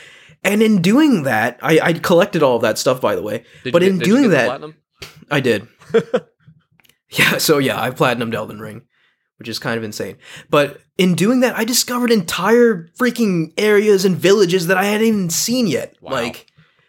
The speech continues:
Speaker 1: I was just like, "How deep does the rabbit hole go with this game?" Like, it's
Speaker 2: Probably
Speaker 1: just
Speaker 2: no deeper. Once you platinumed it, I bet you've seen everything. <laughs>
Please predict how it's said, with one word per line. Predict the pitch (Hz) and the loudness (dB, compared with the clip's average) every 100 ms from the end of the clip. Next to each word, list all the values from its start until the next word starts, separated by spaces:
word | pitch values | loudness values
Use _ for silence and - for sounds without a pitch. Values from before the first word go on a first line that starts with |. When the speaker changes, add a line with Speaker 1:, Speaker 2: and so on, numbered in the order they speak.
| _ _ | _ _
Speaker 1:
I | 170 | 0
was | 185 180 | 0 0
just | 202 | 0
like, | 214 190 170 _ | 2 0 -2 _
"How | - 214 240 233 196 _ _ _ - - | -6 2 2 2 -2 _ _ _ -20 -6
deep | 214 190 | -6 -2
does | 202 185 | 0 2
the | 190 | 4
rabbit | 196 185 | 4 2
hole | 170 180 | 0 -2
go | 170 196 | 2 4
with | 233 170 | 4 2
this | 127 156 | -4 -4
game?" | 110 - - | -6 -8 -14
Like, | - 131 127 | -4 -2 0
it's | 143 160 | -2 0
Speaker 2:
Probably | 170 | 2
Speaker 1:
just | 185 151 127 | 2 2 -2
Speaker 2:
no | 113 | -6
deeper. | 98 85 80 | -8 -12 -12
Once | 113 123 | -12 -12
you | 139 | -10
platinumed | 113 101 95 90 | -8 -8 -10 -14
it, | 80 | -12
I | |
bet | 90 87 - | -10 -10 -12
you've | - | -20
seen | 76 - | -20 -18
everything. | 120 113 - 202 220 | -16 -16 -14 -8 -8
<laughs> | - | -8